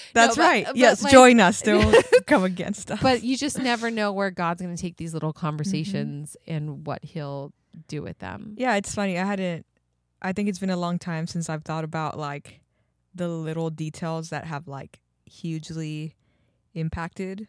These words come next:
Speaker 1: Yeah.
Speaker 2: And it's, it's insane to think about, like, like, I think about friendships I have,
Speaker 1: Mm-hmm.
Speaker 2: and a lot of it's, like, it just took, like, a skeptical yes
Speaker 1: Mm-hmm.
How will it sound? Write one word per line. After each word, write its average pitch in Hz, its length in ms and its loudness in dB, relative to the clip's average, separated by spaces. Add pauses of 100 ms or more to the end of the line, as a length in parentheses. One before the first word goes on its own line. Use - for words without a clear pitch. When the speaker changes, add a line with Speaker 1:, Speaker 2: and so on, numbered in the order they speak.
Speaker 1:
Yeah. 196 280 -6 (260)
Speaker 2:
And 190 160 -2
it's, 190 260 -8
it's - 200 -10
insane 190 340 -4
to 170 60 -6
think 170 200 -8
about, 165 340 -6
like, 147 400 -10 (1300)
like, 185 160 -6
I 175 80 -4
think 180 200 -4
about 160 300 -2
friendships 202 460 -2
I 165 80 -2
have, 156 520 -6 (340)
Speaker 1:
Mm-hmm. 196 300 -10
Speaker 2:
and 175 120 -2
a 170 80 -2
lot 160 240 -4
of 160 120 -4
it's, 160 200 -6
like, 147 260 -6
it 170 100 -4
just 170 280 -6
took, 170 180 -6
like, 151 300 -10 (520)
a 180 80 -4
skeptical 165 640 -4
yes 151 600 -6 (140)
Speaker 1:
Mm-hmm. 185 340 -6